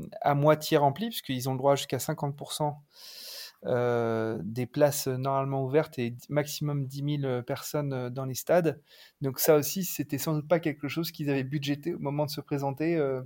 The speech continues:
nos amis japonais. Euh, et je suis curieux d'avoir, euh, finalement le, le bilan financier et économique, euh,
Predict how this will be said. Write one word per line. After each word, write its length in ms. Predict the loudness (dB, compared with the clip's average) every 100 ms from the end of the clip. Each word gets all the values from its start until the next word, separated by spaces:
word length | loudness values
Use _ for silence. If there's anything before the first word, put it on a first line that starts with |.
| -6
nos 220 | -6 -2
amis 160 | -2
japonais. 480 | -2 -4 -4 -4 -6 _ _ _ -20 -20 _
Euh, 880 | 0 2 4 2 2 0 -4 -6 -6 -8
et 140 | -10 -10
je 80 | -10
suis 120 | -12
curieux 300 | -4 0 2
d'avoir, 360 | 4 6 8
euh, 300 | 8 8 6 2
finalement 440 | -6 -6 -2 0
le, 140 | 0 -2
le 120 | -4
bilan 340 | -2 0 0
financier 460 | 0 -4 -6 -2 -2
et 20 |
économique, 640 | -2 -4 -4 -2 -4 -4
euh, 260 | -4 -2 -4